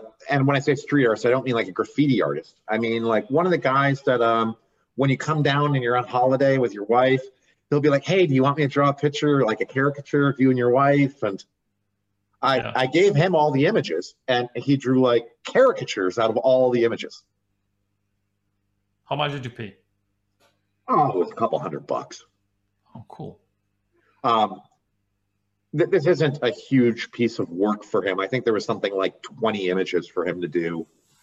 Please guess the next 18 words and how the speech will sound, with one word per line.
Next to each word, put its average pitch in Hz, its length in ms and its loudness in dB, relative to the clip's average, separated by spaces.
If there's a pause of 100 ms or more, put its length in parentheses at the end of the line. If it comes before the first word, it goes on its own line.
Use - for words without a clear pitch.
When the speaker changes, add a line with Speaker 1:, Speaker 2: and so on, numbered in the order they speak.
(640)
Speaker 1:
And 131 200 0
Speaker 2:
Days 131 60 2
Speaker 1:
most 147 120 6
Speaker 2:
of 113 60 -6
Speaker 1:
of 110 60 -6
them 135 180 2
Speaker 2:
work. 120 80 4
Speaker 1:
are 110 100 0
relatively 120 580 2
simple, 117 640 0
but 127 160 -2
he 120 360 -2
drew 147 300 2
them 139 140 2
up 123 180 0
nicely, 110 920 -2
like, 104 220 0
hand-drawn. 107 920 0